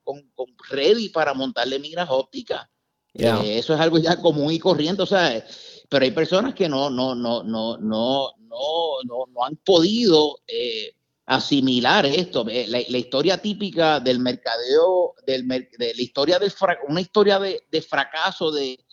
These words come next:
Speaker 1: de, de este tipo de pensamiento es cuando se inventa el avión. Eh,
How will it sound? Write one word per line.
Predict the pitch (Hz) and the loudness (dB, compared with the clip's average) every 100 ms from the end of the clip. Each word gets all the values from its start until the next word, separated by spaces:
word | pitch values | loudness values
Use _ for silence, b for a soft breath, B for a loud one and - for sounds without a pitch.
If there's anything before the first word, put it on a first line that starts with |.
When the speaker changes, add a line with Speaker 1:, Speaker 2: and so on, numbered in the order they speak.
| B B _ _ | B B _ _
Speaker 1:
de, | 131 131 135 113 | -4 -2 -2 -4
de | 123 | -2
este | 139 - 175 | -2 -2 -4
tipo | 185 190 | 0 2
de | 190 | 2
pensamiento | 190 190 185 180 196 214 214 147 143 | 2 0 2 0 2 0 2 2 4
es | 165 165 | 2 0
cuando | - 147 143 131 131 120 127 127 127 123 | -4 2 2 2 0 0 2 4 2 0
se | - | 0
inventa | 131 117 120 269 175 | 0 0 -2 0 0
el | |
avión. | 180 170 175 196 214 - _ _ _ _ | 2 2 2 2 -4 -8 _ _ _ _
Eh, | - 123 123 120 120 120 117 | -4 0 0 0 0 -2 -4